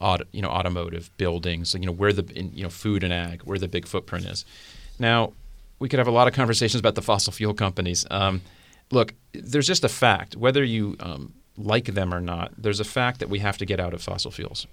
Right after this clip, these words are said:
Um, if we wanna survive and thrive as a species, we need to, if you believe the science, which I do, we need to really decarbonize our society entirely over the next, you know, thirty years, which is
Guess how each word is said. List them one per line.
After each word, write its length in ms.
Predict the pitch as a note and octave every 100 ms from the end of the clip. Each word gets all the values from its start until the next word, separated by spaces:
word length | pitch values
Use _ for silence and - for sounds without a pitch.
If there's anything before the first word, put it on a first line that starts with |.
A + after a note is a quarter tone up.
| -
Um, 400 | G2 F#2 F2+ - -
if 180 | G2 -
we 60 | G2+
wanna 380 | F#2+ F#2+ F#2 F2+
survive 480 | - G2 G2 G2+ F#2+
and 80 |
thrive 380 | - F#2+ F#2 F#2
as 80 | F2
a 60 | F#2
species, 520 | - F#2 - F2+ - - - - -
we 120 | G#2+ G#2
need 200 | G2 -
to, 200 | G2+ F#2
if 100 | F2+
you 60 |
believe 260 | F2+ F#2+ F#2+
the 40 |
science, 420 | F#2 G2 G#2 A2+ F#2
which 140 | F2
I 60 | F2+
do, 400 | F#2 A#2+ A#2 -
we 120 | - G2+
need 140 | F#2
to 340 | - F#2 F#2 G2 - -
really 300 | F#2+ F#2+ F2
decarbonize 720 | G2+ F#2 F#2+ F#2+ F#2 F2 F2
our 120 | F2
society 600 | - F#2+ F#2 F2+ F2 F2 - - - -
entirely 640 | G2 - F#2 A2 C3 D3
over 180 | - A2
the 80 | A2+
next, 240 | A2+ - - -
you 80 | -
know, 60 | F#2
thirty 380 | - - F#2+ G#2
years, 360 | F#2 F#2+ B2
which 160 | F#2+ -
is 220 | F#2+